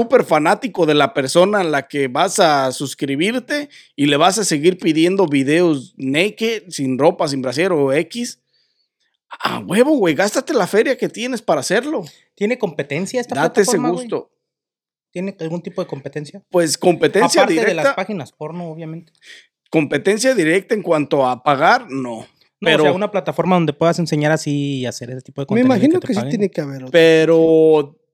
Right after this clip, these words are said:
Speaker 1: competencia indirecta donde puedes ver casi lo mismo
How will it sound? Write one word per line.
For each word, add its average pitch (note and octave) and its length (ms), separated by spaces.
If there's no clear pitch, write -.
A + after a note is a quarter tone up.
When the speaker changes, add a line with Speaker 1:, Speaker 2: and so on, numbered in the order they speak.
Speaker 1:
competencia F#3 840
indirecta D#3+ 800
donde D#3 300
puedes F#3 380
ver F#3 200
casi F#3+ 280
lo D#3+ 160
mismo G#3 640